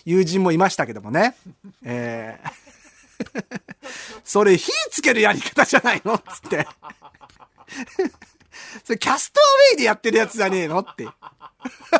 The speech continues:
じゃあ何？バレーボールを目の前に置くのかと、お前は。<laughs>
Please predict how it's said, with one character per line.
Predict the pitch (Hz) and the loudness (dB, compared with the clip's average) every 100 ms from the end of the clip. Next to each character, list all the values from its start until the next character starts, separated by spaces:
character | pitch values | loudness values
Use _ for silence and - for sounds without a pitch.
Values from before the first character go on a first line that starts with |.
| - 339 349 - 339 - 302 - 269 - 370 311 | 4 4 2 2 -2 0 -6 -6 -12 -12 -12 -6
じ | 277 | 2
ゃ | 359 | 4
あ | |
何？ | 302 254 | 4 4
バ | 180 254 | 6 6
レ | 370 403 | 6 2
ー | |
ボ | 415 427 | 6 6
ー | |
ル | 339 | 6
を | 254 | 2
目 | 277 | 2
の | 339 | 2
前 | 359 | 4
に | 285 | 4
置 | 277 | 2
く | 415 | 4
の | 440 | 4
か | 302 285 | 4 -2
と、 | 156 | -2
お | |
前 | 160 160 | 0 0
は。 | 156 143 135 | 0 -2 -4
<laughs> | - | -16